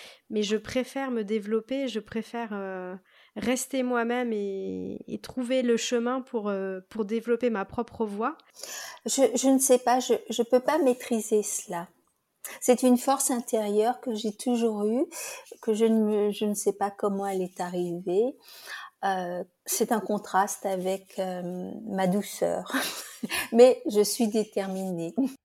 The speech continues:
Speaker 1: Ok, et donc après, donc, euh, donc tu, tu, tu ne, ne saisis pas, euh, cette opportunité. Et donc, qu'est-ce que tu fais après ? Du coup, tu quittes les ateliers Givenchy, je crois ?
Speaker 2: Oui, quelqu'un me présente un, un Japonais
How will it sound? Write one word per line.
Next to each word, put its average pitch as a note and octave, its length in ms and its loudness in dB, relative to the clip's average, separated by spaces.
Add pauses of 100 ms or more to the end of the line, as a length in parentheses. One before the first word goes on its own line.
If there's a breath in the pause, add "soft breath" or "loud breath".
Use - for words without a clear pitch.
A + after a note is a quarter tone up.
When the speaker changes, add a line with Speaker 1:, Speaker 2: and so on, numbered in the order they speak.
(560 loud breath)
Speaker 1:
Ok, C4 280 -6
et B3 280 2
donc D4+ 260 4
après, C#4+ 420 2
donc, G#3 240 -2
euh, F#3+ 300 -2
donc G#3+ 200 -2
tu, - 200 -14
tu, - 200 -12
tu - 240 -12
ne, F#3 400 -6
ne F#3+ 120 -4
saisis A#3 440 -2
pas, F#3+ 320 -4
euh, E3 160 -8
cette F#3 280 -8
opportunité. G#3 1040 -4
Et A3+ 60 0
donc, A3 340 -6 (360 loud breath)
qu'est-ce - 200 0
que - 80 -2
tu - 180 -6
fais C4+ 320 -2
après ? C4+ 420 -4
Du C4+ 120 -8
coup, B3 120 -8
tu A#3+ 200 -8
quittes C#4 260 -6
les A3 140 0
ateliers A#3 380 0
Givenchy, A#3 560 -2
je C#4 100 -2
crois ? C4 260 -4 (480 loud breath)
Speaker 2:
Oui, C4 380 6 (240)
quelqu'un B3+ 320 4
me A#3 140 4
présente A3+ 720 -2
un, F#3 560 -4 (300)
un G3+ 140 0
Japonais F#3 720 -2